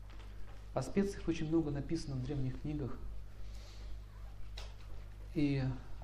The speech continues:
вы знаете, пы-, в истории в средние века специи ценились на вес золота. Даже целые караваны шли со специями, и их охраняли боевые эскадры.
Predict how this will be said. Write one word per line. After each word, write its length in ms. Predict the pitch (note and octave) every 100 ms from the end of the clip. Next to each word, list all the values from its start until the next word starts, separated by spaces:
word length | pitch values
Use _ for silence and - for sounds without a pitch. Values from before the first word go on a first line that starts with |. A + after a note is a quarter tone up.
| C3+
вы 120 | C3+
знаете, 380 | B2+ D3 D#3 D#3
пы-, 160 | D3 C3
в 140 | C#3
истории 460 | C3 - C#3 B2+ B2 - - - - - - - - - - - - -
в 40 |
средние 340 | - D#3+ C#3+ C3+
века 280 | C3+ D#3
специи 560 | D#3+ - C#3+ D3+ D#3 - - - - - - - - - - -
ценились 400 | - C#3+ D#3+ E3
на 60 |
вес 160 | A#2+ C#3+
золота. 380 | A2+ A2 A2 - - - - - - - - - - - - - - - - -
Даже 180 | B2+ B2+
целые 260 | - C3+
караваны 420 | C3 C3+ C3 A#2
шли 220 | A2 A2+ A2
со 140 | A2
специями, 520 | - D3 D3 C3 A2+ - - - - - - -
и 80 | C#3+
их 260 | B2+ A#2+ A#2+
охраняли 460 | - B2+ C3 C#3
боевые 400 | A#2 B2 B2 B2
эскадры. 400 | A2+ A#2+ A2 G#2